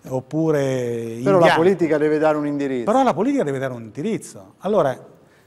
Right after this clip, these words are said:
Speaker 1: se negli anni cinquanta era chiaro, sessanta, cioè quando è venuto il boom economico dell'Italia, eh,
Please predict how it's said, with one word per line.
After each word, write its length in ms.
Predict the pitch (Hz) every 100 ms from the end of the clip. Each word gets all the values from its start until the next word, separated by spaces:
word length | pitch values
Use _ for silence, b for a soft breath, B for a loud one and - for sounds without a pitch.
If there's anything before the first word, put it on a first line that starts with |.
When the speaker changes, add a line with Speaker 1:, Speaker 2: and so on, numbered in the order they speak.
| b -
Speaker 1:
se 300 | - 285 240
negli 240 | 151 143
anni 300 | 196 196 147
cinquanta 920 | - 127 - 160 135 92 90 90 - _
era 300 | 208 202 147
chiaro, 420 | - 185 117 98
sessanta, 580 | - 143 - 190 123 123
cioè 180 | 180 135
quando 260 | 240 131
è 80 | -
venuto 240 | 120 190 170
il 60 |
boom 280 | 110 165 175
economico 680 | 131 117 107 139 180 147 127
dell'Italia, 640 | 120 117 110 87 82
eh, 40 | 92